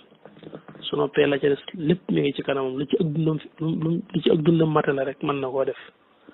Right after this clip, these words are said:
Incha Allah, buñ dellusiwaatee rek ñu leeral ko, ñu xam ne ñu ngi yemoon ci bayit wi muy waxe ne:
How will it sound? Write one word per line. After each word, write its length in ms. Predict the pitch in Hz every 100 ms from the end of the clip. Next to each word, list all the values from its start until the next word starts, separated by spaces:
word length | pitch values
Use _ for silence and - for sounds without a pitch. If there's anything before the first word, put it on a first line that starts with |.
| - - - - - - - - _
Incha 200 | - -
Allah, 220 | 143 139
buñ 160 | 135 147
dellusiwaatee 540 | 147 139 151 139 135 127
rek 140 | 139 - 208
ñu 100 | 143
leeral 300 | 143 139 131
ko, 100 | -
ñu 100 | 139 135
xam 200 | - 147
ne 60 | 131
ñu 120 | 143
ngi 120 | 147
yemoon 220 | 147 135 131
ci 80 | 151
bayit 240 | 147 143
wi 140 | 131 139
muy 140 | 135
waxe 240 | 139 139 131
ne: 180 | 135